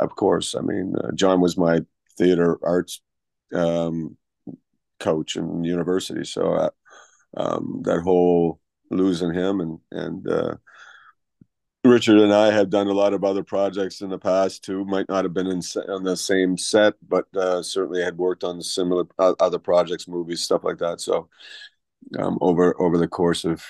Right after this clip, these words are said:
you know, my forty-two years of being in the business. So it's, um, certainly not, uh,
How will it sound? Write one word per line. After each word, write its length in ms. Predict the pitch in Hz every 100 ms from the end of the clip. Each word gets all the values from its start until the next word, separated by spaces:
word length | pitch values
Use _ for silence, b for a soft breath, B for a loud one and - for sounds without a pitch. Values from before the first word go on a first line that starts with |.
| - -
you 80 | 87
know, 140 | 82
my 360 | 82 82 82 78 -
forty-two 600 | 92 90 85 82 - 98
years 360 | 90 95 92 80
of 100 | 73
being 200 | 92 90
in 100 | 85
the 80 |
business. 400 | 73 95 87 78
So 220 | - 87 85
it's, 260 | 82 - _ b b b b b _ -
um, 460 | - 87 82 82 82 - b b b
certainly 380 | - 113 92 95
not, 420 | 92 92 87 -
uh, 560 | 95 90 90 87 85 82